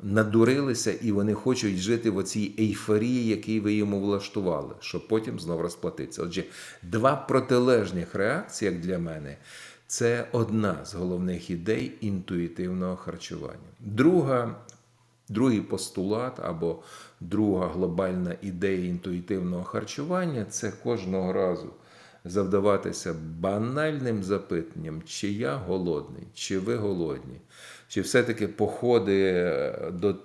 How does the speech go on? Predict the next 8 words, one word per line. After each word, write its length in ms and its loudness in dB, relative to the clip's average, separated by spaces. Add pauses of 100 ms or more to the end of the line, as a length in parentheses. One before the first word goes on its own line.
до 300 2
холодильника, 1600 2
рефлекторне 680 0
присідання 640 0
біля 240 0
того, 380 0
хто 260 -4
їсть, 540 -2